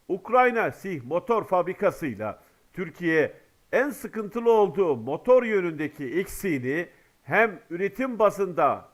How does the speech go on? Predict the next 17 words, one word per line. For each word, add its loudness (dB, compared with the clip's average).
ve -2
teknolojiyi -4
yerleştirme 0
anlamında 0
çözecek, -6
hem 0
de 2
kısa 2
vadede 4
hızlı -4
ve 6
seri -2
motorlar 0
elde 2
ederek 0
tabii 0
ki -4